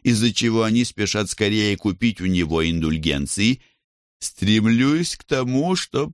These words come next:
прибыль получать», говорит он, «а не к тому, чтоб грешным помогать». Чосер с присущим ему остроумием и сарказмом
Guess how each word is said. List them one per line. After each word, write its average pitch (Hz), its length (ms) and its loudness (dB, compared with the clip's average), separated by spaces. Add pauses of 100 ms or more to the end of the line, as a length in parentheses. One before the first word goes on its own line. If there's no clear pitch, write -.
(120)
прибыль 107 680 2
получать», 104 1160 -2
говорит 73 500 -2
он, 76 240 -2 (520)
«а 123 120 2
не 135 140 2
к 120 80 -6
тому, 151 360 2
чтоб 113 280 -2
грешным 101 720 0
помогать». 104 760 -2 (1040)
Чосер 151 400 2
с - 80 -10
присущим 127 600 0
ему 107 260 2
остроумием 90 920 0
и - 120 -8
сарказмом 73 800 -2